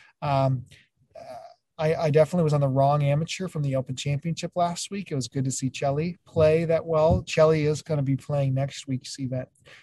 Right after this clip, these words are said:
too. Um, so definitely have, uh, kind of some, some interest there. Aman Gupta is back, but his skill set is more of a short game versus kind of the putter. So it just kinda left me going through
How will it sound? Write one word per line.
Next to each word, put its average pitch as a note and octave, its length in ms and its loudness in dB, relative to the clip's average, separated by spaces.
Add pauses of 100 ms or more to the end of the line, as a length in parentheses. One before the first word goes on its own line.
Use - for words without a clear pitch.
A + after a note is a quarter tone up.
(160)
too. C3+ 520 0
Um, B2+ 440 -4
so C3+ 380 0 (420)
definitely D3+ 380 2
have, C#3+ 380 2
uh, C#3 280 -6 (100)
kind C#3+ 180 -4
of C3 140 -4
some, C#3+ 220 -10
some C#3+ 180 -6
interest C3 260 -4
there. D#3+ 160 4
Aman C#3 280 4
Gupta C#3+ 340 0
is E3+ 160 4
back, F3 400 6
but C#3+ 220 -2
his D3 260 -2
skill E3 260 0
set C#3+ 220 0
is C3 160 -2
more C3 380 0 (100)
of C3+ 100 -8
a C3+ 60 -8
short C3+ 380 -8
game F3+ 280 0
versus C3+ 520 -6 (320)
kind C#3+ 160 2
of C3+ 80 2
the C3 60 0
putter. E3+ 380 4
So D3+ 140 0
it D3 40 2
just D#3 180 -2
kinda F#3+ 160 4
left D#3+ 420 6
me D#3 320 2 (420)
going E3+ 460 6
through D3 880 2